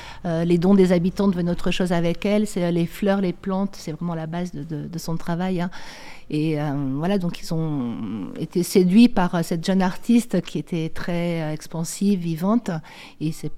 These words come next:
passé pas mal de, de, de choses qui sont encore visibles dans le quartier, hein, les jardins suspendus, il y a, je sais pas, mais il y a encore pas mal de, de petites choses qui sont encore visibles, euh, dans tout le, dans les deux rues.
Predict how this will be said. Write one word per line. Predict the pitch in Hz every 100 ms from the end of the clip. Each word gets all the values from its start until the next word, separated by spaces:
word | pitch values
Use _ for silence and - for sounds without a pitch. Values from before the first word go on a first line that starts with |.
| -
passé | 165 160 185
pas | 160
mal | 156 170 160
de, |
de, | 160 151 151
de | 147 160
choses | - 359
qui | -
sont | 202
encore | 180 190
visibles | 180 180 180
dans | 160
le |
quartier, | 165 165 - 254
hein, | 214
les | 175
jardins | 160 156 170
suspendus, | - 170 - 165 160 196
il | 196
y |
a, | 160 - - - - - - -
je | 165
sais | 165
pas, | 160 196
mais | 196 170
il |
y | 160
a |
encore | 165 156
pas | 175
mal | 180 175
de, | 165
de | 160
petites | 156 - -
choses | 202
qui | - -
sont | 180
encore | 170 165
visibles, | 170 175 175 196 180
euh, | 165 156 139 147 - - - - - _ - -
dans | 160
tout | 160
le, | 160
dans | -
les | 165
deux | 156
rues. | 151